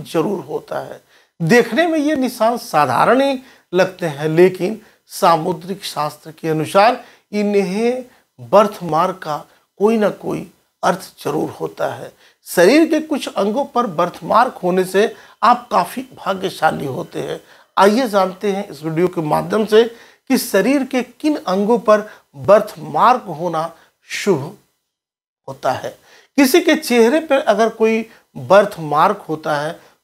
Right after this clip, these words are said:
तो वो लोगों को लगता है कि इससे उनकी सुंदरता कम हो रही है, लेकिन सामुद्रिक शास्त्र की माने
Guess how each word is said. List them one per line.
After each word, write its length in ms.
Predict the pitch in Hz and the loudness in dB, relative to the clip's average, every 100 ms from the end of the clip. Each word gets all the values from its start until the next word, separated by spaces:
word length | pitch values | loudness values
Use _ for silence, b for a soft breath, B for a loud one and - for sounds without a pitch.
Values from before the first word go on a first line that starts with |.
| _ | _
तो 80 | 202 208 | 4 4
वो 260 | 180 170 233 | 2 0 0
लोगों 440 | 208 160 170 185 220 | 0 -2 -2 0 0
को 180 | 220 | 0
लगता 420 | 196 151 151 - 202 | -2 -2 -4 0 0
है 140 | 180 | 0
कि 260 | 180 208 202 b b _ | -6 -6 -8 b b _
इससे 440 | 196 143 - 220 220 | -8 -8 -6 -6 -4
उनकी 340 | 196 165 208 | -8 -6 -6
सुंदरता 640 | 165 - 165 165 175 - 156 151 b b _ - | -8 -8 -4 -4 -4 -4 -6 -6 b b _ 0
कम 140 | 170 | 0
हो 200 | 139 131 | 0 -6
रही 180 | 147 139 | -8 -8
है, 120 | 156 | -8
लेकिन 540 | 151 160 165 - 156 214 _ _ _ _ | -2 2 0 -2 -14 -14 _ _ _ _
सामुद्रिक 600 | - 151 151 151 180 208 | -2 -2 -2 -6 -6 -8
शास्त्र 500 | - - 190 180 202 | -6 -2 -2 -2 -4
की 160 | 202 214 | -2 0
माने 500 | 170 170 233 214 202 | 4 4 6 6 4